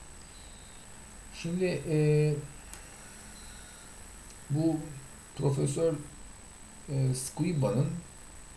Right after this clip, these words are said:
fikirlerine geliyor bu paragrafta. Diyor ki, bu Profesör Sguiba,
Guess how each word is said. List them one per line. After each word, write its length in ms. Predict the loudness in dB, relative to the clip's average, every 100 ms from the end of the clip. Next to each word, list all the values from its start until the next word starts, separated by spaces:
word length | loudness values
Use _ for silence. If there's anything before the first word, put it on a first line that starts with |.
| -6
fikirlerine 480 | -2 4 8 10 10
geliyor 360 | 10 4 0 -2 0
bu 40 |
paragrafta. 600 | 2 2 2 -2 -2 0
Diyor 200 | 2 2
ki, 200 | 2 -2 -4 -12 -16 -16 -14 -14 -14 -14 -14 -14 -14 -14 -14 -14 -14 -14 -14 -14 -14 -16 -16 -10 4
bu 240 | 4 6 4
Profesör 560 | 4 4 2 2 2 0 -4 -8 -8
Sguiba, 840 | -8 0 2 4 4 6 6